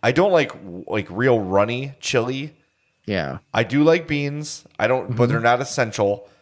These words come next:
Speaker 1: I
Speaker 2: Mm-hmm.
Speaker 1: want, like, chunky chili. Like, I want big hunks of meat in there.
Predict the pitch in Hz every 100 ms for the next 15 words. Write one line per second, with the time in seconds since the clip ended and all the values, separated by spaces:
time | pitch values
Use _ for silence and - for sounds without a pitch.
0 | _ _ - 123 151 151 147 98 - -
1 | - - - 131 113 104 - 104 87 80
2 | - _ _ 107 110 123 107 - 139 139
3 | 107 - 120 110 - 95 92 87 78 67
4 | 58 -